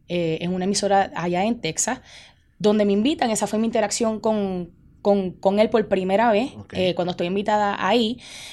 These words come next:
Speaker 1: Entonces, eh, no fu-, fue muy, mu-, fu-, fue, el,
Speaker 2: Hubo
Speaker 1: la
Speaker 2: una
Speaker 1: re-,
Speaker 2: química.
Speaker 1: la química estuvo buena, la recepción de la gente. So, entonces, él me invita nuevamente, pero para que me quede permanentemente, no como invitada.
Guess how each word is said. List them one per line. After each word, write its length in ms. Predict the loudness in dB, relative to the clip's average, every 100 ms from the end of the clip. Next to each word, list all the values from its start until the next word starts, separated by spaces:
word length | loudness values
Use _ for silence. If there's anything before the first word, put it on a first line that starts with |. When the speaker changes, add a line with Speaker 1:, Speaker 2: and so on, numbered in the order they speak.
| -4
Speaker 1:
Entonces, 760 | 2 2 0 -4 -2 -2 0 0
eh, 640 | 2 2 2 0 0 -2 -8 _ _ _ _ _ _ _ _ _ _
no 220 | 4 6 6
fu-, 220 | 2 -6
fue 180 | 2 4
muy, 200 | 4 2
mu-, 460 | -2 -2 -2 -2 -10
fu-, 280 | -10 -10 -10
fue, 280 | -20 -10 0
el, 260 | 2 4 8
Speaker 2:
Hubo 220 | 12 12
Speaker 1:
la 60 | 12
Speaker 2:
una 80 |
Speaker 1:
re-, 60 | 8
Speaker 2:
química. 400 | 4 0 -2 2
Speaker 1:
la 440 | 6 8 8 6 2
química 260 | 4 6
estuvo 300 | 4 4 6
buena, 240 | 6 6 4
la 300 | 4 4 0
recepción 500 | -2 -2 -2 0 2
de 60 |
la 100 | 2
gente. 240 | 2 0 0
So, 100 | -2
entonces, 380 | -2 -2 -2 -2
él 340 | 0 2 0 -2
me 440 | 0 2 0 -2
invita 560 | -2 -2 0 0 0 0
nuevamente, 420 | 0 0 0 -2
pero 180 | -2 -2
para 320 | -2 -2 -4 _
que 100 | -4
me 100 | 0
quede 180 | 0 0
permanentemente, 880 | 0 0 0 0 0 -2 -2 -4 -4
no 80 | -2
como 160 | 0
invitada. 560 | 0 0 0 0 -2